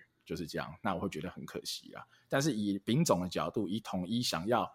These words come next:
呃，十年哈，解决游击大患的这个角度，那 OK 啦。那我觉得他可能就是这个顺位选黄永传，那就这十年的二游搭档就有了啦。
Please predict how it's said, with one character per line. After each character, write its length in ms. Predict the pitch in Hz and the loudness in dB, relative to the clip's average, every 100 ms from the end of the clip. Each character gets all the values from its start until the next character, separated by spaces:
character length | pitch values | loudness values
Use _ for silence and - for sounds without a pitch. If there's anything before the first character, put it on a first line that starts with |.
| _ _ _ | _ _ _
呃， 120 | - 76 | -4 6
十 400 | - - 123 175 | 8 8 8 6
年 360 | 160 107 107 | 6 4 2
哈， 260 | 107 90 80 | 2 2 2
解 180 | - 101 | 2 0
决 340 | 98 110 113 123 _ _ - | 2 2 2 -2 _ _ 2
游 180 | 113 | 4
击 280 | 131 98 107 | 6 2 0
大 240 | 139 110 90 | 4 4 4
患 260 | - 98 - - | 6 4 2 -6
的 100 | 82 | -4
这 120 | 117 | 0
个 180 | 110 80 | 0 0
角 220 | - 76 | -2 -4
度， 180 | 95 90 | -4 -4
那 60 | 117 | -4
OK 420 | - 85 - 78 | -4 -6 -6 -6
啦。 180 | 78 - - | -6 -8 -6
那 160 | 92 | -6
我 60 | 80 | -2
觉 100 | 107 | 0
得 80 | 107 | 0
他 100 | 117 | -2
可 140 | 87 | -4
能 120 | 80 | -4
就 120 | 110 | -4
是 80 | 107 - | -4 -4
这 120 | 117 | 0
个 180 | 110 95 | 2 2
顺 180 | 120 | 0
位 80 | 110 | 0
选 160 | 95 78 | 0 -2
黄 160 | - 92 | -4 -4
永 180 | 85 73 | -4 -4
传， 320 | - - - _ _ _ _ _ _ | -8 -8 -10 _ _ _ _ _ _
那 220 | 87 80 | 0 0
就 180 | 104 95 | 0 2
这 120 | 120 | 4
十 240 | - 101 | 4 4
年 160 | 110 107 | 4 4
的 80 | 104 | 4
二 120 | 117 | 4
游 160 | 90 | 4
搭 200 | 87 85 | 2 2
档 160 | 87 82 | 2 -2
就 100 | 82 | -4
有 140 | 60 50 | -6 -12
了 100 | |
啦。 100 | - | -14